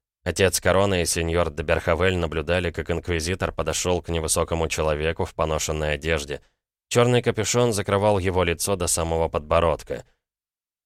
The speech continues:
«Может, это палач?» — спросил нотариус. «Не думаю», — засомневался отец Корона.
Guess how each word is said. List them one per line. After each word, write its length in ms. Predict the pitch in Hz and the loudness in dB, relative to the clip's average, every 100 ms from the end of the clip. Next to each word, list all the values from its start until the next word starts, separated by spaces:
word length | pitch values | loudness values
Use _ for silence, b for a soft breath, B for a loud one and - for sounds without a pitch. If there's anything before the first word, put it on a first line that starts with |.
| - | -8
«Может, 460 | 92 104 98 104 | 0 0 0 0
это 220 | 101 101 | -2 -2
палач?» — 800 | - 87 82 80 117 - - - _ | 0 2 4 2 -2 -6 -10 -12 _
спросил 480 | - 80 73 78 76 | -6 -4 -2 0 -2
нотариус. 680 | 73 80 76 76 73 - - _ _ _ _ _ | -2 0 0 0 -2 -6 -10 _ _ _ _ _
«Не 180 | 85 95 | -4 -2
думаю», — 560 | 90 92 95 85 73 69 _ _ | 0 2 2 0 -2 -6 _ _
засомневался 720 | 73 82 82 80 76 73 78 | -6 -4 -2 0 0 -2 -2
отец 260 | 71 78 - | -4 -4 -4
Корона. 460 | - 76 71 71 | 0 0 0 -2